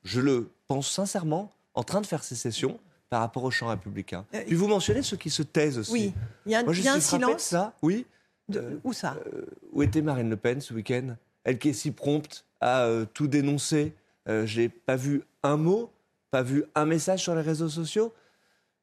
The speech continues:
Speaker 1: On retrouve, euh, l'attitude qu'elle avait pendant les Gilets jaunes.
Speaker 2: Pourtant, elle
Speaker 1: Euh,
Speaker 2: condamne absolument toujours les, les violences contre les forces de l'ordre.
Speaker 1: Je, je l'espère, très sincèrement, euh, mais je vois parfois des silences qui sont troublants,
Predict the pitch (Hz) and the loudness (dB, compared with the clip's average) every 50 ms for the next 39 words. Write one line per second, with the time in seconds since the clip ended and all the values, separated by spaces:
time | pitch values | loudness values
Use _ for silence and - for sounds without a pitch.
0 | _ _ _ - - 110 107 117 123 117 - - 147 143 127 123 117 113 110 104 | _ _ _ -10 -6 -2 0 0 0 0 0 0 0 2 2 2 4 4 4 2
1 | 113 110 - - 110 - 143 127 - 127 113 110 104 123 147 - 147 131 131 135 | 0 -2 -4 -8 -10 -10 -10 -6 -2 0 2 2 2 0 0 -2 -2 0 0 0
2 | 135 131 123 139 131 135 131 113 113 110 110 135 156 165 - 202 - 220 190 185 | 0 2 0 0 2 0 0 2 2 0 0 0 -2 -4 -4 -2 -2 0 -2 0
3 | - - 110 101 - 185 208 202 196 - - 202 - - 208 196 196 190 185 - | 0 -2 0 0 2 2 0 0 -2 -6 -8 -10 -8 -4 -4 -2 -2 -2 -4 -6
4 | 190 190 220 226 190 165 160 147 151 160 160 160 160 170 165 - 180 160 - 165 | -6 -4 -4 -4 -2 -4 -4 -4 -6 -6 -4 -4 -4 -6 -6 -8 -10 -10 -8 -8
5 | 160 - 175 196 220 277 320 285 190 156 151 - - - - - - - - 107 | -8 -8 -8 -6 -4 -2 0 0 -2 -2 -6 -12 -14 -14 -12 -12 -8 -4 0 2
6 | 104 113 123 117 - 185 185 185 165 - - - - 135 123 - 131 127 - - | 2 2 2 2 4 4 4 4 2 0 -2 -4 -4 -2 -2 -2 -2 -2 0 0
7 | 143 127 143 160 180 208 240 208 175 - - 117 117 117 110 107 113 113 117 127 | 0 2 2 2 2 0 -2 -8 -14 -6 -2 2 2 4 2 2 0 0 2 2
8 | 127 123 - - - 104 107 113 107 131 147 143 - 131 - - 131 131 165 156 | 4 2 2 0 -2 -2 0 2 2 2 2 0 -2 -4 -2 0 0 2 2 2
9 | 139 117 - - 127 135 139 170 160 - - - - _ - - 131 113 - 175 | 0 -2 0 0 0 2 0 0 -4 -6 -8 -10 -12 _ -10 -6 -4 -2 0 -2
10 | 160 - - 156 131 131 131 127 151 - | -2 -2 -2 0 2 2 2 2 0 -6